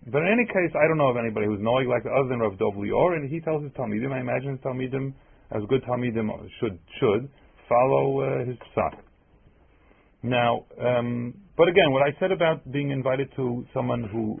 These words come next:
who, a Sephardi who's not, n-, you know, not makbar on kitniot, um, the first thing is best, b'chwal, you know, if they won't use kitniot, but if they're ready to use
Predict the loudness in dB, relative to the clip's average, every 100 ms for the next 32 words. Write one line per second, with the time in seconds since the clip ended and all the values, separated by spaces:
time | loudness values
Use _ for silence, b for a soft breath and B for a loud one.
0 | -10 -14 -10 -8 -8 -8 -2 0 0 -2
1 | -6 -6 -8 -8 -10 -10 -8 -10 -8 -6
2 | -4 -4 -6 -6 -8 -8 -10 -8 -6 -6
3 | b b b b b -8 -4 -4 -4 -6
4 | -10 -14 _ b b -20 -20 -16 -8 -4
5 | -4 -4 -6 -6 0 0 0 -4 -10 -4
6 | -2 -2 -6 -8 -8 -8 -12 -20 -20 _
7 | -16 -6 -2 -2 -2 -12 -12 -14 -12 -12
8 | -6 -4 0 2 0